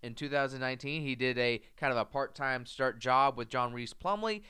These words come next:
and he was often thrusted into situations when the offense needed a spark,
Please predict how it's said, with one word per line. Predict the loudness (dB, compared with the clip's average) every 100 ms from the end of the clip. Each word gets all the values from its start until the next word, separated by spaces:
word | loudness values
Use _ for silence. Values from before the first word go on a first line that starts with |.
| -20 -20 -12
and | -6 -4 -2 -2 -4 -4
he | -6
was | -6 -6 0
often | 2 2 -2 -6
thrusted | -8 0 2 0 -2 -14 -6
into | -6 -6 -8
situations | -4 -4 -2 0 0 -4 -8
when | -8
the | -2
offense | -2 -4 -8
needed | -6 -6 -6
a |
spark, | -2 4 4 4